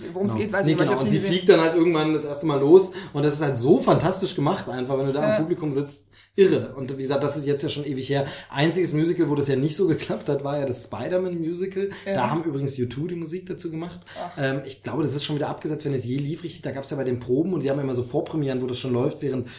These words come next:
Speaker 2: noch nicht der offizielle Betrieb ist, du aber schon für eine günstigere Karte
Speaker 1: Ja.
Speaker 2: hingehen kannst.
Speaker 1: Ja.
Speaker 2: Und da gab's ja ständig Abstürze und Probleme und so mit der Spider-Man-Technik und es haben sich als Stunt-Leute richtig verletzt und so.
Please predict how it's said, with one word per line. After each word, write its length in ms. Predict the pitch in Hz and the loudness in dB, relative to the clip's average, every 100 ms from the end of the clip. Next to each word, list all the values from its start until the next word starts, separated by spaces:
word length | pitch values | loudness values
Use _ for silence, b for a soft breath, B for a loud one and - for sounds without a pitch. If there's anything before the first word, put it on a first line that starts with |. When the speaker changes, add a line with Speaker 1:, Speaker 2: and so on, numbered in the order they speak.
| B | B
Speaker 2:
noch 140 | 131 135 | -4 -2
nicht 160 | 147 | 0
der 80 | 151 | -2
offizielle 320 | 147 170 147 | -4 -4 -4
Betrieb 260 | 131 - 170 | -4 -4 -4
ist, 100 | 170 | -2
du 60 | |
aber 120 | 147 131 | -2 0
schon 180 | 143 139 | -2 -2
für 80 | |
eine 100 | 139 | -2
günstigere 460 | 127 165 - 151 127 | -2 -4 -4 -4 -4
Karte 280 | 127 131 - | -6 -4 0
Speaker 1:
Ja. 80 | 165 | 2
Speaker 2:
hingehen 220 | 165 151 | 2 0
kannst. 260 | 151 156 - | -4 -8 -4
Speaker 1:
Ja. 220 | 208 202 170 | -4 -4 -6
Speaker 2:
Und 80 | 120 | -8
da 80 | |
gab's 200 | 120 127 | -6 -6
ja 120 | 139 - | -4 -4
ständig 600 | - - 135 151 139 - | -6 -4 -4 -4 -8 -10
Abstürze 580 | 135 - - 160 - 156 | -10 -10 -8 -8 -6 -6
und 100 | 127 | -6
Probleme 500 | 131 120 127 156 165 | -6 -2 0 0 -2
und 100 | 139 | -4
so 120 | 135 | -4
mit 160 | 127 | -4
der 80 | 147 | -4
Spider-Man-Technik 960 | 107 - 135 143 160 131 117 120 147 139 | -6 -6 -2 0 0 0 -2 -2 -2 -4
und 100 | 135 | -4
es 60 | |
haben 140 | 123 135 | -6 -4
sich 200 | 127 143 | -4 -4
als 200 | 131 - | -6 -6
Stunt-Leute 520 | 127 131 139 131 131 | -6 -4 -4 -6 -6
richtig 240 | 123 135 | -8 -10
verletzt 380 | - 123 139 - | -6 -6 -6 -10
und 100 | 113 | -10
so. 220 | 101 123 | -8 -10